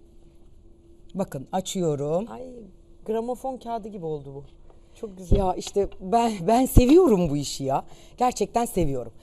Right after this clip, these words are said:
Speaker 1: Şimdi Erimiş tereyağımız var. Aslında sade yağ daha iyidir.
Speaker 2: Ben
Speaker 1: Ama
Speaker 2: sana
Speaker 1: hanımlar,
Speaker 2: kaşık vereyim
Speaker 1: hayır,
Speaker 2: sana.
Speaker 1: kaşık istemiyorum, fırçayı
Speaker 2: Fırça
Speaker 1: ver
Speaker 2: mı?
Speaker 1: bana.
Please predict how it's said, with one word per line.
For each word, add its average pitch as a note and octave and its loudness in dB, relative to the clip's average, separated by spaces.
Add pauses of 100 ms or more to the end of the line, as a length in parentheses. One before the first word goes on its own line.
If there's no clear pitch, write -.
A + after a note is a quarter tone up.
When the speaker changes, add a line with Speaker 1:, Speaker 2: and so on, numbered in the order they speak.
(220)
Speaker 1:
Şimdi G3 -2 (340)
Erimiş C#4 2
tereyağımız A#3+ 2
var. D#3+ 2
Aslında B3+ 0
sade A3+ 2
yağ G#3+ 4
daha F#3+ 2
iyidir. E3 -4 (340)
Speaker 2:
Ben G3+ -14
Speaker 1:
Ama G#3 0
Speaker 2:
sana G3+ -4
Speaker 1:
hanımlar, F#3+ 0
Speaker 2:
kaşık - -20 (100)
vereyim C3+ -16
Speaker 1:
hayır, F#4 2
Speaker 2:
sana. F#4 -6
Speaker 1:
kaşık - -6
istemiyorum, B3 -2
fırçayı C#4 -6
Speaker 2:
Fırça E3+ -2
Speaker 1:
ver D3 -8
Speaker 2:
mı? C3+ -10
Speaker 1:
bana. C3 -14